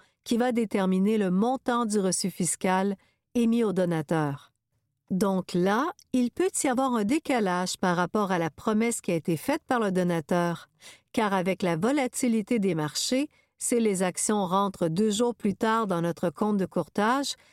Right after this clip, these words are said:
il se peut qu'elles soient un peu plus hautes ou un peu plus basses que la valeur unitaire de l'action. De toute façon, le reçu est remis à la valeur à laquelle on a reçu les actions.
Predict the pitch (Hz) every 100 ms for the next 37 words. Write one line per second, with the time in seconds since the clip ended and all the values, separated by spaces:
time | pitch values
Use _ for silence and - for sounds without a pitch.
0 | _ _ - 247 247 - 262 - 285 269
1 | 262 233 - 220 240 277 277 233 262 247
2 | 233 269 - - _ _ 208 214 254 294
3 | 247 269 202 208 202 220 - 226 - -
4 | 269 233 220 220 214 202 190 175 240 233
5 | 220 180 - - 170 156 - _ _ _
6 | _ - 202 196 302 - 202 175 - 202
7 | 202 - 190 240 277 254 226 - 226 180
8 | 190 190 202 208 180 170 190 190 202 175
9 | 165 156 - 190 190 196 160 160 170 233
10 | 233 - 262 196 165 156 - - 160